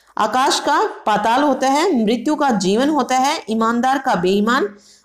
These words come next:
भौतिकता का आध्यात्मिकता, बाहर का अंदर। उसके बाद देखिए, उत्तीर्ण, अनुतीर्ण, प्रदान, आदान,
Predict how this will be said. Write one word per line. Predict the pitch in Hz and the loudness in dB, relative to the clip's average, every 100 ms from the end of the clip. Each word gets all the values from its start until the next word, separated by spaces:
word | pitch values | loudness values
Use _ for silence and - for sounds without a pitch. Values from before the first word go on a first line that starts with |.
| 185 | -4
भौतिकता | 202 208 254 247 302 | -2 0 -4 -2 -2
का | 311 | 0
आध्यात्मिकता, | 277 190 185 233 196 196 240 247 - 339 | 0 0 0 0 0 0 -2 -2 0 0
बाहर | 381 247 196 185 208 247 | 0 -2 0 2 2 0
का | 269 370 480 - _ _ - | 0 0 -2 -10 _ _ -4
अंदर। | 185 208 240 403 - - _ _ _ | -2 0 0 0 -4 -14 _ _ _
उसके | 196 214 | -6 -2
बाद | 254 | 0
देखिए, | 240 254 | 0 0
उत्तीर्ण, | 294 269 269 294 320 339 370 - - | 0 -2 0 0 2 0 -2 -6 -2
अनुतीर्ण, | 226 262 - 247 190 160 | 0 0 0 0 0 0
प्रदान, | 156 - 233 226 262 311 392 - _ - | -4 -4 -2 0 2 2 -2 -6 _ -2
आदान, | 208 208 226 320 | 0 2 2 0